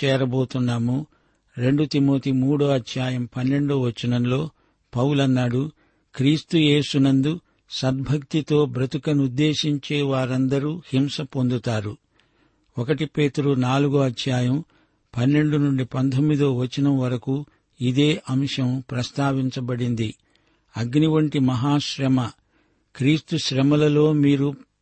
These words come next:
పాలివారై ఉన్నందుకు సంతోషించండి. దేవుని ఆత్మ మీ మీద నిలిచి ఉంటాడు, మీరు ధన్యులు. ఎవడైనా క్రైస్తవుడైనందుకు బాధ అనుభవించిన ఎడల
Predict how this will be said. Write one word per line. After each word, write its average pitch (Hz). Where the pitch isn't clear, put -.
పాలివారై 147
ఉన్నందుకు 139
సంతోషించండి. 131
దేవుని 147
ఆత్మ 143
మీ 139
మీద 139
నిలిచి 131
ఉంటాడు, 123
మీరు 127
ధన్యులు. 123
ఎవడైనా 147
క్రైస్తవుడైనందుకు 139
బాధ 127
అనుభవించిన 143
ఎడల 139